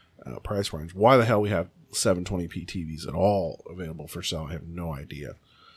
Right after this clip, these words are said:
Shouldn't even be a thing. Um, but,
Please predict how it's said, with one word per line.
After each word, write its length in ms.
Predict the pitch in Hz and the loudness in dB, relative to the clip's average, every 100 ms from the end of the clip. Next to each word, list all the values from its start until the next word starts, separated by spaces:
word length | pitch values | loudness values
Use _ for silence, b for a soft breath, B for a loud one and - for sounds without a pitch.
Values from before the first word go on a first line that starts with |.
| b | b
Shouldn't 380 | - - 123 101 | -6 -2 -2 -2
even 240 | 95 85 | -6 -6
be 120 | 85 69 | -8 -8
a 60 | |
thing. 440 | - - 92 69 73 b b b b b _ | -8 -4 -4 -4 -12 b b b b b _
Um, 640 | 95 98 90 82 80 85 - _ _ _ _ _ _ _ _ _ _ _ _ _ | -4 -2 -4 -6 -8 -12 -18 _ _ _ _ _ _ _ _ _ _ _ _ _
but, 320 | 107 110 98 | -2 0 2